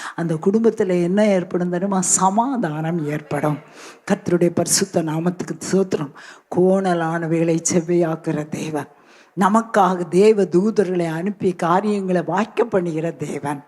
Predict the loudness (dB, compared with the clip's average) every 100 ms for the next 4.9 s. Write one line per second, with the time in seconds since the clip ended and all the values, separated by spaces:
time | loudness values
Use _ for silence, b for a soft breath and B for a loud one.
0 | b b b 0 4 4 6 6 6 2
1 | 0 -8 -16 B B B 2 4 4 4
2 | 4 4 4 2 2 0 -2 0 -2 -2
3 | 0 2 0 -2 -2 0 2 2 0 -2
4 | -2 -2 -2 0 0 0 2 2 0